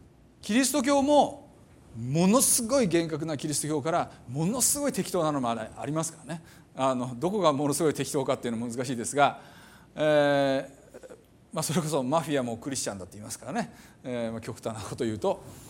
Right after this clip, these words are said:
えー、だから女性も、まあ、でも基本イスラムの人はこう頭をかく、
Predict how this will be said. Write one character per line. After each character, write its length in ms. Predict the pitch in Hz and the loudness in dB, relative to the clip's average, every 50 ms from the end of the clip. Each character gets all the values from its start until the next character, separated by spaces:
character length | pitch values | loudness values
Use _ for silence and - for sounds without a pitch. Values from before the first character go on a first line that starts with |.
| - - - - - - - - - - - - | -20 -20 -20 -20 -20 -20 -20 -20 -20 -20 -10 -8
え 320 | 131 131 131 123 120 - - - - - - - - - - - _ - - - - _ - - - - - - - - - - | -4 -4 -2 -4 -4 -6 -12 -20 -20 -20 -20 -20 -20 -20 -20 -20 _ -20 -20 -20 -20 _ -20 -20 -20 -20 -20 -20 -20 -20 -18 -8
ー、 40 | - | -2
だ 80 | 214 196 | 2 4
か 80 | 208 | 6
ら 280 | 190 180 175 170 - - - - - - | 6 6 6 4 2 -6 -16 -18 -10 0
女 120 | 151 208 | 0 2
性 280 | 196 - 262 240 240 240 | 4 8 8 8 8 8
も、 360 | 233 262 254 214 - - - - | 6 6 4 4 2 0 -4 -2
ま 80 | 220 226 | 0 2
あ、 40 | |
で 60 | 220 262 | 2 2
も 80 | 233 | 0
基 140 | - - 233 | 2 2 4
本 400 | 214 269 285 277 269 254 220 226 - | 4 4 2 2 0 -2 -4 -6 -6
イ 80 | 254 | -6
ス 120 | 208 - 240 | -4 0 2
ラ 100 | 226 202 | 2 4
ム 60 | 185 | 4
の 80 | 175 151 | 2 -2
人 180 | - - 262 | 0 2 2
は 140 | 214 151 117 | 2 2 0
こ 160 | - 120 120 - | -2 -4 -4 -2
う 20 | |
頭 300 | 117 117 - 139 127 113 | -4 -2 -2 -2 -2 -2
を 100 | 101 95 | -4 -4
か 200 | - - 127 120 | -8 -10 -12 -12
く、 160 | - - - | -12 -14 -20